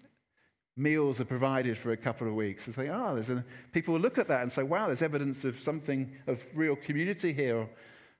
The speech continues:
I was talking to somebody the other night who was saying about how when they'd been going through a time of financial difficulty, how they were helped. And he said, "Never known anything like it in terms of how the church helped, food provided, money provided." So it might be at times that people could kind of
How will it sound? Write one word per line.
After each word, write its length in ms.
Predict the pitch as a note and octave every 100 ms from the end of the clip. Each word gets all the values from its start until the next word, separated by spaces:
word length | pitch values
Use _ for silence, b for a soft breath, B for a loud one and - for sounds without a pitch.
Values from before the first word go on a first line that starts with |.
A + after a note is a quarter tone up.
| -
I 40 |
was 80 | A#2
talking 240 | C#3 B2
to 60 | A#2+
somebody 280 | A#2 C3 B2+
the 160 | B2
other 80 | C3+
night 320 | C#3+ D#3 B2
who 120 | - A#2+
was 120 | A2+
saying 300 | - B2+ A#2+
about 260 | A2+ A2+
how 160 | C3 A#2
when 140 | A#2
they'd 160 | B2 A#2 A#2+ - -
been 140 | A#2+
going 200 | B2 A#2+
through 200 | A#2 B2
a 20 |
time 220 | A2+ C3+
of 100 | B2+
financial 460 | - C3 D3 D#3+ C3
difficulty, 580 | A#2 A2 A#2 A2 - G#2+ B B B
how 280 | - B2+ B2+
they 220 | C3+ C#3
were 120 | C#3+ C#3+
helped. 440 | - F3 D#3 -
And 100 | C#3
he 60 | B2+
said, 280 | C3+ C3 - B B
"Never 240 | - D#3 D#3
known 160 | D#3
anything 300 | D#3+ D#3+ D#3
like 260 | D3+ E3+ E3
it 60 | C3+
in 100 | B2+
terms 180 | C#3
of 80 | C3+
how 120 | C3+
the 100 | C3+
church 540 | C3 - D3 C#3+ C#3+ -
helped, 420 | - E3+ C#3 -
food 400 | - - D3 C#3+
provided, 400 | C3 B2+ A#2+ A2+
money 300 | A#2+ C#3 D3+
provided." 500 | C#3 B2 A2+ A2 G2+ B B B
So 120 | -
it 60 | D#3
might 180 | F#3+ G3
be 120 | F3+
at 100 | -
times 300 | G3 G3 D3+
that 100 | D3+
people 240 | F3 E3+
could 140 | D3+ D#3
kind 160 | D3+
of 120 | C#3